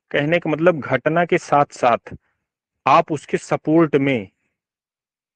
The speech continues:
atmosphere मतलब वातावरण create करते हैं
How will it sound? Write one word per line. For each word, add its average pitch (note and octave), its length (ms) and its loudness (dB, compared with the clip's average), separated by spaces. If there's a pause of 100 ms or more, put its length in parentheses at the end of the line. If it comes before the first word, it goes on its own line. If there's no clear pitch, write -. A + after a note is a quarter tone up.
(120)
atmosphere D#3 720 2
मतलब C#3 320 -2
वातावरण D3 600 0
create C#3 400 -4
करते C3 320 -2
हैं A2+ 360 -6